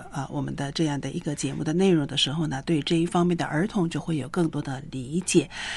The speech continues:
那从今天开始呢，我们要进入关心青少年的心理健康。青少年，当我们看到我们的孩子慢慢长大以后呢，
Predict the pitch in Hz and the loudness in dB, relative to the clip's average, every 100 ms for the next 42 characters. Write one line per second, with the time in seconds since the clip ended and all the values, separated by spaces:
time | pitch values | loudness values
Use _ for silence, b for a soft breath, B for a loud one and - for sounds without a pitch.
0 | B 240 226 - 269 - 294 311 311 277 | B 4 6 6 6 8 10 12 10 8
1 | 262 - 165 139 147 156 151 156 160 147 | 8 8 6 2 -2 0 0 2 2 0
2 | 160 - 214 170 160 143 B B B B | 0 6 8 10 10 6 B B B B
3 | 214 220 226 - 233 262 - - - - | 6 6 4 6 4 2 -6 -2 2 10
4 | 311 311 311 - - 339 311 202 143 131 | 12 12 10 8 10 10 10 6 4 2
5 | 170 - 143 - - - 185 170 - 180 | -2 -2 -4 -4 -2 2 2 2 0 0
6 | 160 147 - 156 135 - B B B B | 0 0 -6 -4 -4 -6 B B B B
7 | - 320 311 330 247 165 143 143 170 208 | 8 10 12 10 8 4 2 0 0 2
8 | 196 147 175 202 175 175 143 160 156 - | 2 2 2 2 4 2 0 -2 -4 -4
9 | 120 151 - 165 214 208 208 170 147 202 | -4 -2 -2 2 4 4 2 0 -2 -2
10 | 185 147 - 156 143 | -2 -4 -2 -2 -2